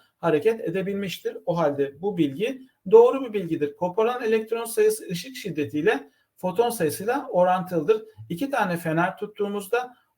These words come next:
o halde nedir? Ee, daha kısa sürede kapanıyor. O halde iki numaralı,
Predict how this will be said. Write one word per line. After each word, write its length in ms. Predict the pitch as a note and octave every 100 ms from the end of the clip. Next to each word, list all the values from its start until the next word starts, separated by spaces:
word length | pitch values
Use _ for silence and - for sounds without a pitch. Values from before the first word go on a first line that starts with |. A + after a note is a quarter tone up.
| -
o 140 | G#3
halde 520 | G#3 D#3 G3 A#3+ C4 - _ _ F3
nedir? 500 | G#3 G#3 A3 C4+ - D#3+
Ee, 340 | D#3+ D3+ D#3 D3+
daha 260 | F#3 A#3
kısa 180 | - A3
sürede 360 | - F3+ E3 D#3+
kapanıyor. 560 | D#3+ E3 D3+ D#3+ A3+ - _ -
O 80 | F3+
halde 200 | D#3+ D#3+
iki 300 | F#3+ - A#3+
numaralı, 1000 | F#3+ D3 D3 - _ _ C#3 D3+ C#3